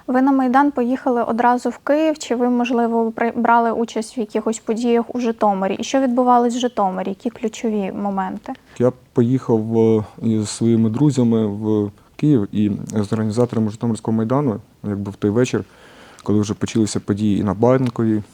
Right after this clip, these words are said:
Speaker 2: я познайомився, е, з молодими парнями, е, дівчатами. І вже починали організовувати акції, протести тут, в Житомирі.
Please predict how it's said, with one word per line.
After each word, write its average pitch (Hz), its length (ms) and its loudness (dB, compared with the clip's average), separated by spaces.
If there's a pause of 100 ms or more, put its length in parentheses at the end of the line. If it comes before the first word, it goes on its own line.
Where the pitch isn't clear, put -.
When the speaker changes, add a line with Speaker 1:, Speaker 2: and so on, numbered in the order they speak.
(160)
Speaker 2:
я 113 80 4
познайомився, 117 840 4 (220)
е, 113 40 -6 (1700)
з 101 160 -6
молодими 110 400 2
парнями, 107 520 -2 (760)
е, 90 180 -6
дівчатами. 98 720 -2 (340)
І 110 320 6 (240)
вже 113 260 2
починали 117 600 0
організовувати 107 800 2
акції, 110 320 -2
протести 113 460 -4
тут, 107 200 -8
в 107 60 -4
Житомирі. 117 460 0